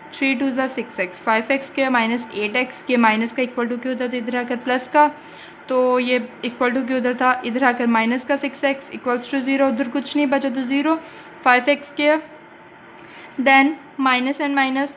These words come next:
plus, but sign of negative, तो सिक्स प्लस एट, फ़ोर्टीन एक्स प्लस ट्वेंटी वन equals to zero, तो ये है हमारी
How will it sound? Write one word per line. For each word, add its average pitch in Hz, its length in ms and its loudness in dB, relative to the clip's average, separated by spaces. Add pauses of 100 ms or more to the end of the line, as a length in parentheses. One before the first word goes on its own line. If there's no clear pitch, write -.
plus, 226 280 -2
but 240 180 -2
sign 247 260 2 (420)
of 262 260 2
negative, 214 480 0 (480)
तो 254 80 -4
सिक्स 269 300 -4
प्लस 277 260 2
एट, 254 260 4
फ़ोर्टीन 262 360 2
एक्स 285 360 -2 (260)
प्लस 269 260 0
ट्वेंटी 262 220 2
वन 254 180 2
equals 247 300 -2
to 254 160 -2
zero, 180 260 -4 (280)
तो 247 80 2
ये 226 260 4
है 247 140 2
हमारी 240 280 6